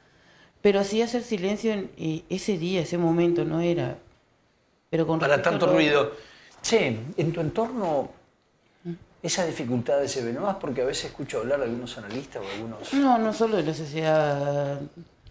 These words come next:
Speaker 1: Eh, no, no, es en sí, está, ya está implantado en, en parte de la sociedad, no sé, no sé cómo explicarte.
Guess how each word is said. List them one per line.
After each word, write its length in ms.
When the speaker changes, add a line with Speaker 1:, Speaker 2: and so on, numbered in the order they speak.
Speaker 1:
Eh, 140
no, 200
no, 120
es 200
en 180
sí, 680
está, 260
ya 160
está 140
implantado 520
en, 140
en 160
parte 260
de 40
la 100
sociedad, 560
no 160
sé, 200
no 140
sé 160
cómo 140
explicarte. 520